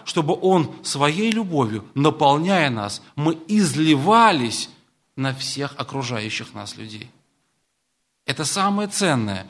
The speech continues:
что может быть, это явить этому миру того самого Христа и ту самую любовь, чтобы открылся тот самый Сын, который был сотво-, который был рождён прежде всякой твари,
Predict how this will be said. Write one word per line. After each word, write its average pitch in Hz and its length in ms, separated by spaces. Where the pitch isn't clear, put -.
что 143 200
может 131 360
быть, - 300
это 135 200
явить 135 560
этому 131 400
миру 139 460
того 160 280
самого 165 420
Христа 113 580
и 139 60
ту 208 260
самую 180 480
любовь, 135 400
чтобы 180 280
открылся 185 960
тот 208 180
самый 190 380
Сын, 139 460
который 165 340
был 151 260
сотво-, 143 560
который 170 280
был 175 200
рождён 175 380
прежде 151 500
всякой 117 380
твари, 104 380